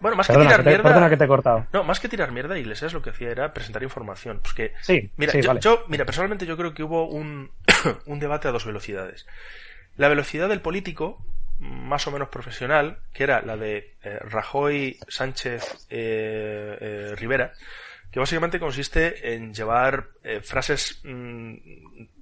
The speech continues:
Speaker 1: que suenen bien, eslóganes, ¿no? Que queden bien, que, que, que calen en el, en el sentido, en el subconsciente de, de, de la audiencia,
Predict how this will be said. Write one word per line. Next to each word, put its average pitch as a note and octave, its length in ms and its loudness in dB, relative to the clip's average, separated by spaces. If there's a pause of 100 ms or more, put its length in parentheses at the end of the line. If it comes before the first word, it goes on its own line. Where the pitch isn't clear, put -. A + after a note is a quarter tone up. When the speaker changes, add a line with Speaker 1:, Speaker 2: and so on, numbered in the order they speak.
Speaker 1:
que - 100 -8
suenen C3+ 340 -2
bien, D3+ 180 -2
eslóganes, C#3 640 -2
¿no? F3 140 -12
Que G#2+ 140 -12
queden B2+ 300 -4
bien, C#3+ 380 -4
que, G#2+ 240 -12
que, A#2 240 -8
que A#2+ 220 0
calen D3+ 360 4
en B2 80 -6
el, B2 300 -8
en B2 100 -8
el A#2+ 80 -8
sentido, C3+ 720 -2 (220)
en B2+ 80 -4
el A2+ 60 -6
subconsciente C3 640 -6
de, B2+ 320 -4
de, A#2+ 200 -10
de A#2+ 180 -8
la A#2 100 -6
audiencia, D3+ 500 -4